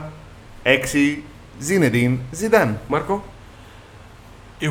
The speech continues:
Speaker 3: wildcard μου είναι ο Gabriel Batistuta, εννιά ο Eusebio,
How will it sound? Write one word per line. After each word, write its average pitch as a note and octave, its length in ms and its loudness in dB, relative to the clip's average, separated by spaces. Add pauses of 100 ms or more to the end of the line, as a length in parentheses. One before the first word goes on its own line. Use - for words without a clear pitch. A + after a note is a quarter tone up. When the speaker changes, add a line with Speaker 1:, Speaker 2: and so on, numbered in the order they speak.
Speaker 3:
wildcard D3+ 480 6
μου C#3 80 2
είναι B2+ 100 0
ο B2 60 2
Gabriel B2 220 0
Batistuta, F#3 500 0 (1500)
εννιά D#3 320 2
ο E3+ 120 2
Eusebio, D#3+ 640 0